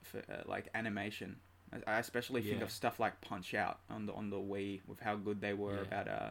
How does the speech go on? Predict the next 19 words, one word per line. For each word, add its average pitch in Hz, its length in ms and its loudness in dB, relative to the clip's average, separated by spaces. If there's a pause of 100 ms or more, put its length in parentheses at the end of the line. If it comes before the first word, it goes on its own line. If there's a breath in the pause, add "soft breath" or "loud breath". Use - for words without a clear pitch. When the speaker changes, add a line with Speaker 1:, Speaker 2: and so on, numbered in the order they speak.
Speaker 1:
about - 280 -4 (260)
doing 107 240 -2
the 101 80 0
tells 104 480 -4
there 104 300 2
and 107 140 -4
stuff - 280 -6
like 110 220 -2
that, - 200 -2 (920)
making 107 260 -4
them 104 200 -4
really, 104 240 -4 (140)
uh, - 60 -10 (300)
simple 107 360 -8
and, 107 160 -4 (100)
and, 107 160 -8 (140)
and 113 140 -8
work 107 240 -4
well. 110 260 -6